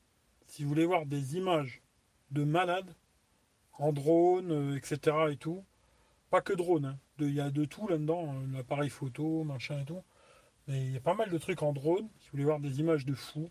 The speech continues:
allez voir sa vidéo, quoi. Voilà. Tapez, euh, ou, ou tapez Paradex, P A R A, Paradex, D X E, je sais plus. De toute façon, vous marquez Stéphane Couchot, vous allez le trouver très facilement, quoi.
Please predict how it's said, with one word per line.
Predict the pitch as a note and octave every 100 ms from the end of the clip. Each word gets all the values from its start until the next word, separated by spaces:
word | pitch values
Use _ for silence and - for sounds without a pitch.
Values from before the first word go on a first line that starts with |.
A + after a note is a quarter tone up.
| _ _ _ _ _ _ -
allez | C3+
voir | B2+ D3+
sa | C#3
vidéo, | C3+ C3 C3+
quoi. | A#2 _ _ _ _
Voilà. | C#3 B2 - _ _ _ _ _ _ _
Tapez, | - C3+ D#3+ D#3+
euh, | C#3+
ou, | C3+ A#2
ou | C#3+ C3+
tapez | D#3 C#3 D3
Paradex, | - C#3+ D3+ D3 E3 - - _ _ _ _ _ _ _
P | - D3+
A | C#3+ D3
R | D3+ D3+
A, | D3 C#3+ - _ _ _ _ _ _ _ _ _ _ _ _ _ _ C#3 C3+ -
Paradex, | D3 D#3 D3 C#3 C#3+ D#3+ - _ _ - C#3 D#3+ - - _
D | C#3 C3 D3+
X | E3+ - -
E, | D#3
je | D#3+
sais | C#3
plus. | C3+
De | E3
toute | _ _ _ - _ _ _ _ _ _ C3
façon, | F3
vous | D#3+ - C3+
marquez | C#3 - C#3
Stéphane | - D#3+ - E3 D#3
Couchot, | - C#3+ D#3+ D#3
vous | C3+
allez | C3
le |
trouver | - C#3 C3+ C3+
très | B2+ -
facilement, | D3+ C#3 - C#3 E3
quoi. | D#3 E3